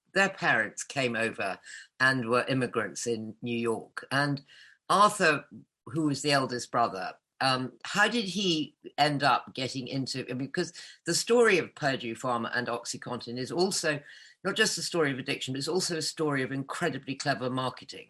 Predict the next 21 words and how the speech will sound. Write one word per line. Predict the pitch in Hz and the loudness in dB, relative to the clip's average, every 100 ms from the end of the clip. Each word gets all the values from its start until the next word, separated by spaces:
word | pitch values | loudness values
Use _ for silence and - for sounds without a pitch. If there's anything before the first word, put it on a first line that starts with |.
| - | -10
isn't | 127 117 | -8 -8
it? | 95 - | -10 -6
And | 151 143 - - - - _ - | -4 -4 -8 -18 -20 -20 _ 4
Arthur | 190 214 233 | 6 6 2
learnt | 208 165 151 | 4 4 4
that | 151 143 - | 2 -2 -2
trade | - 135 123 - | -4 -2 -2 -2
very | 131 127 120 | 0 0 2
early. | 127 123 110 - - | 2 4 2 -4 -6
Can | 180 | -4
you, | 208 | -4
can | - 196 | -6 -4
you | 226 | -4
tell | 226 247 | -2 0
us | 240 190 - | 2 0 -4
what | 139 135 147 156 - | -10 -4 2 2 0
he | 156 147 | -8 -6
did | 156 147 101 92 | 0 2 2 -2
and | 110 113 | -6 -2
how | 135 131 | 0 0
he, | 123 131 123 | 0 -4 -4